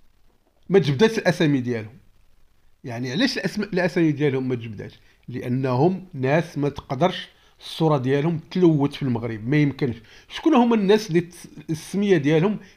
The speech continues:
ما يمكنش تلوث في المغرب؟ يلا وخمنوا معايا. في حديثه للجريدة يق-، يقر أحد أعضاء اللجنة أن بعض الأسماء من المتهمين كانوا مرتاحي البال أثناء محاكمتهم،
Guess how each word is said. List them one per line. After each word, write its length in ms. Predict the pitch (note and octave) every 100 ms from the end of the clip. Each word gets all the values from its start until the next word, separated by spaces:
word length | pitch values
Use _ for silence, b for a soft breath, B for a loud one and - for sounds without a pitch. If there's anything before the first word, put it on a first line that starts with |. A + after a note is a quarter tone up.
| -
ما 100 | D#3+
يمكنش 320 | D#3+ G3 -
تلوث 340 | - D3 C3
في 80 | C3
المغرب؟ 320 | A#2 G#2+ A2 A2 b b
يلا 240 | B2+ B2 A#2+
وخمنوا 720 | A#2+ B2 - - G#3+ E3+ C#3+
معايا. 340 | A#2+ A2+ G2 - b b b b
في 140 | A2+
حديثه 640 | C#3 A#3+ B3+ C4 A#3 D3 G2+ - _ _ _ _ _ -
للجريدة 680 | F#3 - F3 D3+ G#3 E3+
يق-، 300 | E3 E3+ -
يقر 540 | E3+ F3+ A3+ E3 D#3 F#3+
أحد 240 | - E3
أعضاء 360 | D3 C3 E3 -
اللجنة 340 | D#3 C#3 C3
أن 220 | - D3
بعض 220 | C#3 B2+ B2
الأسماء 480 | B2 - G3 D3+
من 100 | C#3
المتهمين 760 | C3+ C3+ C3+ A#2+ B2+ G#3 C#4 A#3 B B B -
كانوا 460 | A#3 F3 D3 F#3+ G3+ B B F3+
مرتاحي 680 | F3+ D#3 F3+ D#3+ - -
البال 320 | C#3 B2+ D#3+ D3
أثناء 400 | C#3+ D#3 C3 C#3
محاكمتهم، 960 | C3+ C3+ B2+ B2 A#2+ B2 A#2+ G#3+ A#3